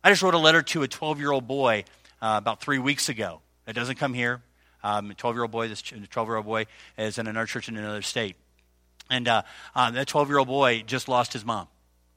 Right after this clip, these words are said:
And somebody asked me, said, "Can you write him a letter?"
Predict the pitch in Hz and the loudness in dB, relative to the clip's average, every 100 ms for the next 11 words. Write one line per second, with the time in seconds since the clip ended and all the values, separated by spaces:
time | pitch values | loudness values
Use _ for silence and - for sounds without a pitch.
0 | _ _ _ _ _ - 117 - 135 131 | _ _ _ _ _ -4 -2 2 4 8
1 | 127 127 113 120 - 117 113 123 117 110 | 8 8 4 -8 -8 -8 -6 -2 0 0
2 | 117 110 110 123 85 | -2 -6 -4 -6 -8